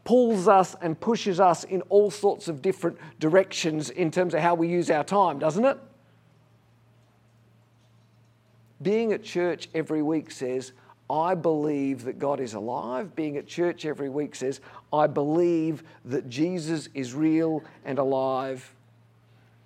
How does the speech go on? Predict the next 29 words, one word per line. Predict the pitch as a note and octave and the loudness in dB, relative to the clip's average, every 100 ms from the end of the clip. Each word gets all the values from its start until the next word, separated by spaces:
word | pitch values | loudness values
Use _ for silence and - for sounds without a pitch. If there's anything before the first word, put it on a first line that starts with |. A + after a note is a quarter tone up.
| _ _ _ | _ _ _
It | D#3+ D#3+ | -6 -2
says, | D#3 D#3 B2 | -2 -2 -2
"I | D#3 F#3+ | -2 0
believe | D#3 D#3+ D#3 E3+ F3+ F#3 F3+ | 2 0 2 0 0 0 -4
in | - D#3+ C#3 | -4 -6 -6
what | C3+ C3+ | -6 -6
you've | C3 | -6
done | A#2 F3 G3+ | -2 0 0
for | G3 G#3+ | -4 -4
me, | G#3 G#3 A3 - - C#3 | -2 -4 -6 -10 -14 -10
and | C#3+ | -6
I'm | - E3 E3 | 0 0 2
going | D3+ D3+ | -2 -2
to | |
put | - F#3+ - | -6 -10 -10
you | D3 C#3 | -8 -8
first | - F#3 F#3+ C#3+ C#3+ - - - | -6 -2 0 0 -2 -6 -16 -12
as | C#3 C3 | -10 -8
a | C#3 | -8
result." | C3+ C3+ A2 F2 _ _ _ _ _ - | -8 -6 -8 -10 _ _ _ _ _ 0
It | G3 | 2
makes | G3+ A#3 A#3 | 2 0 -2
that | A#3+ - | -8 -8
statement. | - A#3+ C4 D#3 C#3+ | -6 -4 -4 -6 -10
It | |
makes | C3+ E3+ - | -8 -8 -8
that | E3 - | -10 -8
statement | - E3 - C3+ | -4 -4 -4 -10
here, | D3 G3 | -6 -4